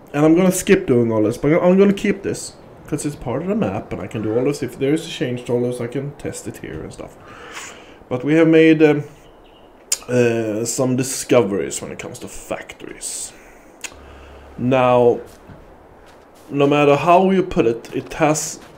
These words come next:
no matter how you do it, this factory has a max output per day. And it's regardless how many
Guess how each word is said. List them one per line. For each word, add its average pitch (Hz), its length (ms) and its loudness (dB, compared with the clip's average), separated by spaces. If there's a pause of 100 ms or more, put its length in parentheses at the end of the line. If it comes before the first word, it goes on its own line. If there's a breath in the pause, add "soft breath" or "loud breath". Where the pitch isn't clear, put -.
(220)
no 139 140 -4
matter 127 160 0
how 151 160 -2
you 127 180 0
do 120 280 2
it, 110 100 -4 (340)
this 160 380 -2
factory 123 640 -4 (580 loud breath)
has 135 160 -4
a 117 60 0
max 131 480 0
output - 500 -6
per 107 160 -4
day. 98 280 -8 (1600 soft breath)
And 131 380 2
it's 151 320 4
regardless 151 840 2
how 135 220 -4
many 127 480 -2